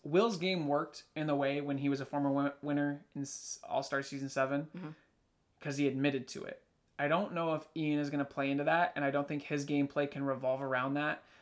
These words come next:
Speaker 1: And I think if I was in the house, if anyone's in the house,
Speaker 2: Mm-hmm.
Speaker 1: an easy nomination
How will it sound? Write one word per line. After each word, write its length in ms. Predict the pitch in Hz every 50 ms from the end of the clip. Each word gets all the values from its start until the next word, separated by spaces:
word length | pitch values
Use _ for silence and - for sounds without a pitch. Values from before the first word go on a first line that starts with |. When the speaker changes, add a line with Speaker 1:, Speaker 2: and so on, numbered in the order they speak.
| _ _ -
Speaker 1:
And 120 | - 139 143
I 80 | 156 170
think 300 | - 185 175 156 151 -
if 220 | 135 143 135 - - - _ _ _ _ _ _ -
I 80 | 131 143
was 120 | 143 143
in 60 | 151
the 60 | 151 147
house, 360 | 170 170 180 175 - - - _ _ _
if 60 | -
anyone's 320 | 139 165 165 147 135 127
in 60 | 131 123
the 60 | 123
house, 360 | 127 123 127 131 127 - - -
Speaker 2:
Mm-hmm. 200 | 160 160 165 165 165 - _ _ _ _ _ _ _ _ _ _ _ _ _ -
Speaker 1:
an 140 | 147 139 - _ -
easy 400 | 160 160 165 165 156 165 185 180
nomination 720 | 160 147 143 147 147 143 139 135 135 135 - - 127